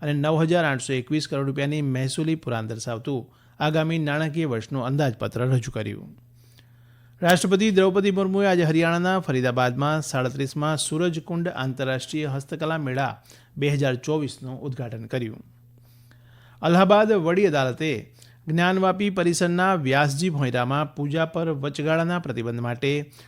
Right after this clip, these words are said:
અંજુમન વ્યવસ્થા મસ્જિદ સમિતિની અરજી પર વિચાર કરવાનો ઇનકાર કર્યો છે. ભારત અને ઇંગ્લેન્ડ વચ્ચે રમાઈ રહેલ બીજી ટેસ્ટના પ્રથમ દિવસે ભારતે છ વિકેટે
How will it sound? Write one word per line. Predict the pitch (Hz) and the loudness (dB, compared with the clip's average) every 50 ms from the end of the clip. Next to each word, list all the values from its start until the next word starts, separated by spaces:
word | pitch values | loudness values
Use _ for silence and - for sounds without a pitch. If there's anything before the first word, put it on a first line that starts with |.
| - - - | -20 -12 -4
અંજુમન | - 165 170 160 180 180 196 190 185 | 0 2 2 4 4 4 4 2 2
વ્યવસ્થા | 170 175 175 180 170 - - 185 185 185 | 2 2 2 0 0 0 2 2 2 2
મસ્જિદ | 170 147 143 135 135 165 180 170 | 2 2 0 0 0 0 -2 0
સમિતિની | - 151 127 127 120 123 127 139 156 | 0 -2 -4 -2 -2 -2 -2 -2 -2
અરજી | 139 92 117 123 120 127 | -4 -4 -6 -6 -6 -6
પર | 123 - 165 139 110 120 - - - - - - | -2 0 0 0 0 -2 -8 -18 -20 -16 -6 -2
વિચાર | 147 165 160 - 175 151 135 | 0 2 2 4 4 2 2
કરવાનો | - 120 110 107 117 127 139 | 0 -2 -2 -2 -4 -4 -4
ઇનકાર | 143 147 135 110 - 120 117 - | -6 -6 -8 -8 -8 -8 -10 -10
કર્યો | - 120 113 113 107 | -10 -8 -8 -8 -8
છે. | 104 - 117 113 - - - - - _ _ _ _ _ _ _ - _ - - - - - - - - _ _ - | -8 -10 -10 -10 -10 -12 -16 -20 -20 _ _ _ _ _ _ _ -20 _ -20 -20 -20 -20 -20 -20 -20 -20 _ _ 0
ભારત | 147 156 180 185 202 196 | 4 6 8 8 8 6
અને | 214 208 214 208 | 6 4 4 2
ઇંગ્લેન્ડ | 202 196 196 202 202 | 2 4 4 4 4
વચ્ચે | 196 185 - 208 202 | 4 2 4 4 4
રમાઈ | 190 180 185 185 185 | 4 4 4 4 4
રહેલ | 185 190 196 196 190 | 4 4 4 4 2
બીજી | 160 156 165 156 170 185 | 2 2 2 2 2 0
ટેસ્ટના | 165 175 170 160 147 - 170 170 175 175 | 0 0 0 0 0 -2 -2 0 0 -2
પ્રથમ | 165 - 170 151 139 - 185 180 | -2 -2 -2 -2 0 0 0 0
દિવસે | 143 120 113 113 113 - 139 139 139 | 0 0 0 -2 -2 -2 -2 -2 -2
ભારતે | 131 123 123 120 123 117 131 131 131 | -2 -2 -4 -4 -6 -6 -6 -6 -6
છ | 123 127 - - | -6 -6 -6 -4
વિકેટે | 156 151 135 117 120 - 120 131 139 113 107 - | -4 -4 -4 -6 -6 -6 -6 -4 -6 -6 -6 -10